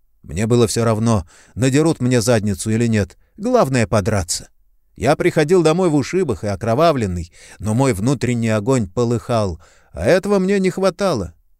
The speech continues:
Во мне кипела потребность в самореализации. Необходимо было проткнуть этот пузырь. У нас появился новый вокалист по имени Майкл Уайт,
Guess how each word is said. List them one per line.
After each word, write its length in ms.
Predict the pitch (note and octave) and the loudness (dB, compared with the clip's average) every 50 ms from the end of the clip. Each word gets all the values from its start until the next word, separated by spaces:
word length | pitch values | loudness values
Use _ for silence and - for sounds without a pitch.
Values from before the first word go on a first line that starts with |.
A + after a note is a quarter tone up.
| _ _ | _ _
Во 120 | - D#2+ E2+ | -10 -8 -4
мне 180 | E2+ A#2 B2+ | -2 -2 -2
кипела 360 | - - A#2 G2 C#3+ C#3+ C3+ B2 | 0 -2 -2 0 2 2 2 2
потребность 680 | - A#2 G2+ A#2+ B2+ C3+ A#2+ A#2+ A2 - - - - - | 0 -2 0 0 0 0 0 0 -2 -2 -4 -8 -12 -8
в 60 | - | -6
самореализации. 1120 | - - B2 B2+ B2 A#2 A#2 A#2 A2+ A2 A2 A2 G2 A#2+ B2+ A2+ - - - E2 C#2+ D#2+ - _ _ _ _ _ - | -4 -4 -2 -2 -2 -2 0 0 0 0 0 0 0 0 0 0 -2 -6 -8 -10 -12 -14 -16 _ _ _ _ _ -10
Необходимо 540 | D#2+ E2+ E2+ - - A2+ A#2+ D3 D3 C#3 | -10 -10 -8 -6 -6 -2 0 0 0 2
было 260 | B2+ C#3+ D#3 D3+ C#3 - | 2 2 2 2 2 2
проткнуть 800 | - C#3 D3 D#3 - - D#3 D#3 D#3+ D3+ C3 G#2+ F2+ - - - | 2 0 0 0 0 -2 -2 0 0 2 0 0 -2 -6 -8 -6
этот 340 | A2 G#2+ G2 F#2+ E2+ - | -6 -6 -4 -6 -10 -10
пузырь. 400 | - F2 E2+ D#2+ F2+ D2+ C2+ - _ _ _ _ _ _ _ _ _ _ _ _ _ _ _ _ _ _ _ _ | -12 -12 -10 -10 -10 -12 -12 -16 _ _ _ _ _ _ _ _ _ _ _ _ _ _ _ _ _ _ _ _
У 100 | - - | -8 -4
нас 200 | E3 A3 A#3+ - | -2 0 -2 -2
появился 460 | - G#3+ G#3 G#3 A#3 A#3 G3+ - G3 | -2 -4 -4 -2 -2 -4 -2 0 0
новый 260 | F#3+ G#3+ G#3+ F#3+ F#3+ | 0 0 0 0 0
вокалист 560 | E3+ F3+ E3+ F#3+ F3 F#3 G#3 F3+ C3+ - - - | 0 0 0 0 0 2 0 -2 -2 -4 -6 -6
по 100 | F#2+ G2+ | -4 -2
имени 300 | A#2+ C#3+ D3 C#3 C3 A#2+ | -2 -2 -2 -2 -2 -2
Майкл 480 | G#2+ A#2+ C#3+ D3 C3 - B2+ B2 A#2+ | -2 0 -2 -2 -2 -2 -2 -2 -2
Уайт, 480 | A2+ B2 C#3 C3 G#2 F2+ E2 - - | 0 2 2 2 2 0 -2 -6 -14